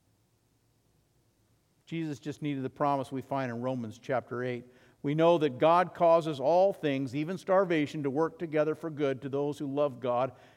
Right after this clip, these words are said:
and who are called according to his purpose. And Jesus trusted in those words. He trusted in that promise that the Lord would provide, even in starvation, even in the face of death.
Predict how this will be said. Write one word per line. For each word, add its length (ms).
and 100
who 140
are 80
called 340
according 380
to 80
his 120
purpose. 460
And 80
Jesus 380
trusted 440
in 120
those 200
words. 240
He 60
trusted 480
in 80
that 200
promise 440
that 140
the 80
Lord 260
would 140
provide, 420
even 240
in 80
starvation, 640
even 220
in 60
the 60
face 240
of 120
death. 340